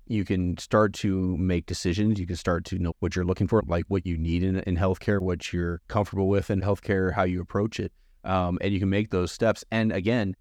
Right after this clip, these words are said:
doing it here at U I U C, you have people here at McKinley in the student health insurance office who want to help, help you move forward, who want to help guide you in that. And we want to answer the questions. We want to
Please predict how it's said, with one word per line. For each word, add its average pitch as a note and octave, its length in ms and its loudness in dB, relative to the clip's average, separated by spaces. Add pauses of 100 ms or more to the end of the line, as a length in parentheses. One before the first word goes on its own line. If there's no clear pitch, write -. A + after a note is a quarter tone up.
doing A2+ 240 4
it A2 160 0
here A2+ 260 2
at F2+ 100 2
U F#2 160 0
I F2+ 40 2
U F2+ 160 0
C, C#3 380 0
you G2 240 -2
have F#2+ 240 0
people G2 320 2
here G#2 440 2
at E2 280 0
McKinley F2+ 500 0
in F2 80 0
the F2 80 0
student F2 240 -2
health F#2 160 0
insurance F2+ 400 -4
office F#2 520 0
who A2 100 0
want F#2 420 0
to F#2+ 160 -2
help, F2 380 0
help G2 200 2
you F2+ 60 2
move E2+ 180 2
forward, - 300 -4 (160)
who - 140 -2
want F#2+ 240 0
to F#2+ 100 -4
help F#2+ 240 0
guide F2 300 2
you F2+ 80 0
in F2 160 0
that. F2 240 -2 (340)
And F2+ 320 0
we G#2 80 2
want A#2 220 2
to G2 100 2
answer F2+ 180 -2
the F2 120 -2
questions. - 440 -6
We F#2+ 140 2
want G2+ 360 0
to F2 300 0